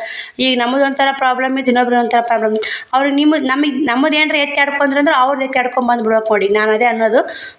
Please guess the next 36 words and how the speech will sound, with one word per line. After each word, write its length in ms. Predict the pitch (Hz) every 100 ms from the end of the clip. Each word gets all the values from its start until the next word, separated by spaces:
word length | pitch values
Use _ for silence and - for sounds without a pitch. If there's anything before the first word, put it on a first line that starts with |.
| -
ಪಾಪ 220 | 240 240 254 240
ಅವ್ರಿಗೆ, 640 | 240 233 262 277 254 214
ಮ್, 1400 | 202 196 190 202 202 196 196 190 185 185 240 233 214
ಸ್ವಲ್ಪ 400 | 202 233 226 226
ಏನೋ 360 | 233 247 262 240
ಇದು 100 | 233
ಹೆಂಗೆ 500 | 214 220 220 240 240
ಹೇಳ್ಬೇಕು 340 | 233 220 -
ಸ್ನೇಹಿತರೆ, 420 | 220 226 214 220 247 - - - -
ಪರ್ಸ್ನಲ್ 360 | 247 247 285 277
ಹೋಗ್ಬಿಡಿ, 340 | 262 262 262
ಇನ್ನೊಬ್ರದ್ದು 400 | 247 247 240 240
ಯಾಕೆ 180 | 233 233
ಪರ್ಸ್ನಲ್ 360 | 233 226 - 233
ವಿಡಿಯೋದಾಗ 300 | 214 220 226
ಮಾತಾಡೋದು. 540 | 208 202 214 220 294 392 - - -
ಬಟ್ 160 | 262 254
ಅಂದವ್ರಿಗೆ 560 | 240 240 302 277 294
ಒಳ್ಳೆ 260 | 247 247 254
ಇದ್ರ 140 | 262
ಥರ 160 | 254 254 247
ಕೊಟ್ಟು 280 | 247 247 233
ಬನ್ನಿ 260 | 226 240 240
ಅಂತ 220 | 214 226
ನಾನು 260 | 254 226 220
ಇವತ್ತು 280 | 220 220 220
ನೋಡಿ 140 | 208
ವಿಡಿಯೋ 180 | 208 214
ಮೂಲಕ 300 | 214 214 277 311 294 - - 233
ಬನ್ನಿ, 160 | 233
ಮನೆ 200 | 233 233
ಒರೆಸ್ಕೋತೀನಿ, 640 | 233 226 226 220 220 226 220
ಒರೆಸ್ಕೊಂಡು 480 | 220 - 220 226
ಮತ್ತೆ 340 | 240 220 220 -
ಸಿಗ್ತೀನಿ 280 | 208 - 208
ನೋಡಿ. 220 | 196